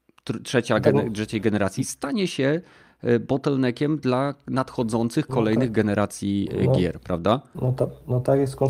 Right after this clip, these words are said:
Speaker 2: to są, tak, to jest właśnie, to jest minus pecetów. Na razie to, co będzie, to wystarcza, nie? Bo pokaza-, widziałem, patrzyłem na testy i to jakoś tam większego boostu nie daje, ale tak jak mówisz, w przyszłości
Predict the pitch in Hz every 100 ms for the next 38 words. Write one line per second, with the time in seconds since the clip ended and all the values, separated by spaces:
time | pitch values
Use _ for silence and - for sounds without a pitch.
0 | 135 131 147 131 139 131 139 135 135 -
1 | 139 135 135 127 139 147 147 - 156 156
2 | 107 110 127 139 147 139 - 135 143 139
3 | - 135 131 127 - 127 131 139 139 139
4 | - 165 127 - 113 117 117 120 123 -
5 | - - 117 127 120 127 139 131 - -
6 | 131 139 139 131 131 123 - 139 135 135
7 | 135 135 131 131 131 135 135 131 139 -
8 | 135 135 131 151 147 151 127 113 120 139
9 | 160 131 - - 131 135 131 160